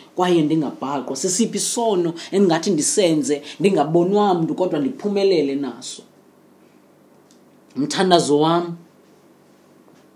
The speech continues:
ibandla eli likaThixo lingaguquki esonweni.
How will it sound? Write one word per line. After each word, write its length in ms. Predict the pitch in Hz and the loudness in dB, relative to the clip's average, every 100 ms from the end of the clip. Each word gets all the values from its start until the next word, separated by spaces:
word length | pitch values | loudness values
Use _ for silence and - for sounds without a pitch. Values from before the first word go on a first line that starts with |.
| _ _ _ _ _ _ _ _ _ _ _ - | _ _ _ _ _ _ _ _ _ _ _ -8
ibandla 580 | 160 170 180 170 151 143 | 0 4 4 4 2 2
eli 320 | 185 175 147 | 4 4 2
likaThixo 760 | 147 143 - - 143 - - - - _ _ _ _ _ _ _ _ _ _ - | -4 -10 -8 -10 -10 -14 -18 -20 -20 _ _ _ _ _ _ _ _ _ _ -6
lingaguquki 760 | 156 143 - 139 - 165 139 | -2 -2 -4 -8 -6 -8 -8
esonweni. 460 | 139 - 135 135 135 | -12 -14 -16 -18 -20